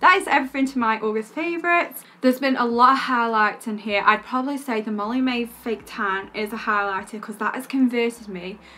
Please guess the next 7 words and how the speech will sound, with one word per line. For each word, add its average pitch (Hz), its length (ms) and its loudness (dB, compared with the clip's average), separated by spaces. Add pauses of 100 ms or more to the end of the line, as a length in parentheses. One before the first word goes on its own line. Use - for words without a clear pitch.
(260)
over 220 380 2
the 202 140 -2
years 202 420 -2
of 196 180 -10
using 190 320 -8
Bondi 180 400 -10
Sands. 247 600 2